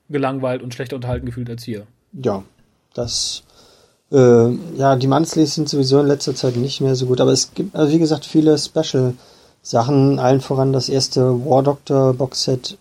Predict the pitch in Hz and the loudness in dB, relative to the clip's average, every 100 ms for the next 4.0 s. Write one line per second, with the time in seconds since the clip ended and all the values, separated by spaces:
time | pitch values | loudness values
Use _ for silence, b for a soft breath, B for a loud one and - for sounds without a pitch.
0 | _ - 139 123 - - - - 135 156 | _ -18 -10 -6 -4 -4 -6 -4 -2 -2
1 | 147 190 170 131 - - b b b b | -4 -4 2 2 2 -8 b b b b
2 | _ _ _ _ _ _ 147 135 170 151 | _ _ _ _ _ _ 0 4 6 6
3 | 117 120 131 143 - 147 147 139 139 | 4 2 0 -2 0 2 4 4 4